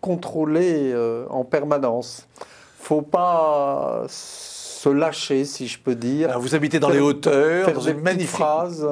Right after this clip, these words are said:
Speaker 2: Voilà, une magnifique
Speaker 1: Et quand
Speaker 2: villa.
Speaker 1: j'ai fait des petites phrases, ben, ça, ça m'a, <laughs> je l'ai regretté parce que ça m'a créé des ennuis.
Speaker 2: Oui. Ah ben, la vie, pour vivre heureux, il faut vivre caché.
Speaker 1: Voilà, donc
Speaker 2: Ou
Speaker 1: il
Speaker 2: même
Speaker 1: faut
Speaker 2: vivre couché,
Speaker 1: Non,
Speaker 2: donc
Speaker 1: non,
Speaker 2: encore
Speaker 1: mais il
Speaker 2: mieux.
Speaker 1: faut, c'est un poste très particulier.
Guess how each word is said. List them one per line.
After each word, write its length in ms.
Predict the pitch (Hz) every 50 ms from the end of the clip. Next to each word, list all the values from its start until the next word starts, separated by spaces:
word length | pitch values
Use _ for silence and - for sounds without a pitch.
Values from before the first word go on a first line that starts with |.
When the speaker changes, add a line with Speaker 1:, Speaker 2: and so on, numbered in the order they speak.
| 147 147
Speaker 2:
Voilà, 300 | 147 143 131 127 131 - 113
une 160 | 98 151 160 165
magnifique 380 | 185 190 202 190 - 165 156
Speaker 1:
Et 40 | 139
quand 140 | 127 - 180
Speaker 2:
villa. 320 | 156 - 156 143 - 160 170
Speaker 1:
j'ai 240 | 165 151 143 143 139
fait 220 | - - 175 170
des 120 | 151 156 147
petites 320 | 147 - - 180 170 175
phrases, 520 | - - - 160 156 170 190 180 156 143
ben, 720 | 139 135 139 135 135 135 135 131 127 131 135 135 135 143 139
ça, 220 | 131 - - - 135 143 139 127 127 127 135
ça 340 | 131 - - - - 131 123
m'a, 260 | 123 120 117 120 117
<laughs> 40 | -
je 240 | - - - - 196
l'ai 220 | 196 165 - 196
regretté 540 | 170 139 135 131 135 147 151 151 - 185 190
parce 200 | 190 170 139 -
que 120 | - 156 131
ça 140 | - -
m'a 140 | 135 131 127
créé 260 | 127 - 156 143 139
des 240 | 139 135 131 123 131
ennuis. 440 | 135 139 139 135 123 127 131 143 156 - _ - - - - - - _ - - - - 120
Speaker 2:
Oui. 300 | 113 92 76 65 - - - -
Ah 120 | - 117
ben, 100 | 117 131
la 80 | 135 143
vie, 140 | 131 143 127
pour 340 | - 139 147 139 - 151 147
vivre 240 | 156 151 127 113
heureux, 280 | 113 127 120 123 147 156
il 80 | 147 -
faut 140 | - -
vivre 300 | 127 120 127 120 117 117
caché. 640 | 110 - 170 151 - - - 156 139 101 82 76 - - - - _ _
Speaker 1:
Voilà, 340 | - 139 139 139 131 127 123 120
donc 220 | 127 131 143 135 -
Speaker 2:
Ou 40 | 160
Speaker 1:
il 40 | 139
Speaker 2:
même 140 | 165 170 160
Speaker 1:
faut 60 | 156
Speaker 2:
vivre 280 | 156 147 143 151 160
couché, 440 | 151 - - 190 180 147 - - 175 170
Speaker 1:
Non, 80 | 156 160
Speaker 2:
donc 60 | 175
Speaker 1:
non, 60 | 202
Speaker 2:
encore 100 | 202 131 143
Speaker 1:
mais 100 | 151 156
il 60 | 147
Speaker 2:
mieux. 40 | 123
Speaker 1:
faut, 400 | 101 180 175 170 165 156 151 147
c'est 300 | 139 - - 147 139 - 147
un 60 | 139
poste 300 | 139 - 143 - - -
très 180 | - - 185 175
particulier. 760 | 180 - 151 - - - 147 127 - 151 131 123 117 110